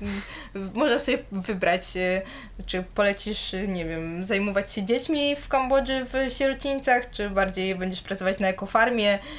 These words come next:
e, czy gdzieś ratować żółwie. No i jednocześnie płacisz za to pieniądze.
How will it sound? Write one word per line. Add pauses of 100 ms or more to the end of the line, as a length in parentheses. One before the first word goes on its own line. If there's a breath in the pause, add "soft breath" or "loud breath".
(140 loud breath)
e,
czy (580)
gdzieś
ratować
żółwie. (1400 loud breath)
No
i
jednocześnie
płacisz
za
to
pieniądze.